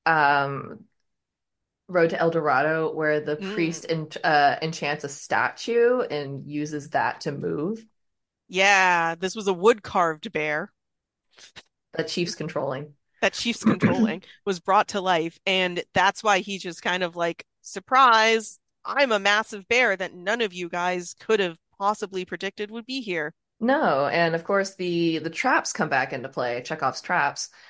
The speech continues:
Speaker 1: because Amos steps in one. Lucky for him, over his boot.
Speaker 2: Yeah, I made a note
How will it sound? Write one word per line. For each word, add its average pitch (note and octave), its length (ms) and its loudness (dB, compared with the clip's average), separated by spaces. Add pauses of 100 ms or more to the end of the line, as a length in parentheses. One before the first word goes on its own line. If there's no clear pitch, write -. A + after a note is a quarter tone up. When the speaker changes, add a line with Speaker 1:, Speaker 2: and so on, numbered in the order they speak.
(160)
Speaker 1:
because E3+ 400 4
Amos E3+ 340 0
steps - 460 0
in C3+ 140 0
one. A#2+ 280 -2
Lucky E3+ 400 2
for F4 120 2
him, A3 220 4
over E3 380 0
his E3+ 220 -6
boot. C#3 400 -6 (2000)
Speaker 2:
Yeah, A#3 260 6
I B3+ 140 2
made D4+ 200 -2
a B3 60 -2
note G#3 300 -2